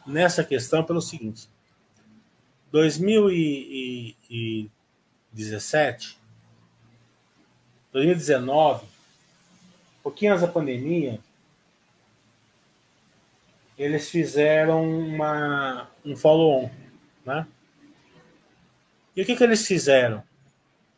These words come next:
Eles transformaram o land bank deles em Zona Sul de São Paulo, certo? Então, eles transformaram em Zona Sul, certo? É, a grande parte do, do,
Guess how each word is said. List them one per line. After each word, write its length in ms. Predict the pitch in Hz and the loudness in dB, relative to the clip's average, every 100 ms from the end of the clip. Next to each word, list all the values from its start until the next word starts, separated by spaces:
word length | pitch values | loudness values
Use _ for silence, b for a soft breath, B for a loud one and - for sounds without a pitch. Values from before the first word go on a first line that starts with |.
| _ | _
Eles 280 | 143 160 - | -2 -2 -2
transformaram 1080 | 202 240 240 - 214 175 147 151 190 190 170 | 2 2 2 2 6 6 4 2 4 4 4
o 100 | 151 | 2
land 260 | 147 143 | -2 -2
bank 380 | 127 131 131 123 | -2 -2 -2 -6
deles 300 | 117 170 170 | -2 0 0
em 40 | |
Zona 320 | 160 170 175 165 | 0 0 0 -2
Sul 220 | - 175 | -4 -8
de 80 | - | -6
São 220 | 170 160 | -6 -4
Paulo, 380 | - 110 101 - _ _ _ _ _ _ _ | -4 -6 -6 -12 _ _ _ _ _ _ _
certo? 460 | - 127 131 120 _ _ _ _ _ _ _ _ _ _ _ | -6 -2 -2 -4 _ _ _ _ _ _ _ _ _ _ _
Então, 180 | - 165 | 2 4
eles 180 | 185 170 | 2 0
transformaram 800 | 175 185 175 170 143 147 160 170 | 0 0 2 0 2 2 2 2
em 40 | |
Zona 300 | 165 165 170 | 0 -2 -2
Sul, 320 | - - 107 - _ _ _ _ _ _ _ _ | -6 -10 -18 -20 _ _ _ _ _ _ _ _
certo? 380 | 127 135 131 _ _ - _ _ _ _ _ _ - | -4 -4 -6 _ _ -20 _ _ _ _ _ _ -10
É, 580 | 123 127 131 131 131 - | -6 -4 -4 -6 -8 -12
a 60 | |
grande 260 | 135 185 214 | 0 2 2
parte 500 | 214 160 160 156 - | 2 6 6 6 -4
do, 140 | 135 | -12
do, 520 | 127 127 120 113 110 | -6 -4 -2 -4 -8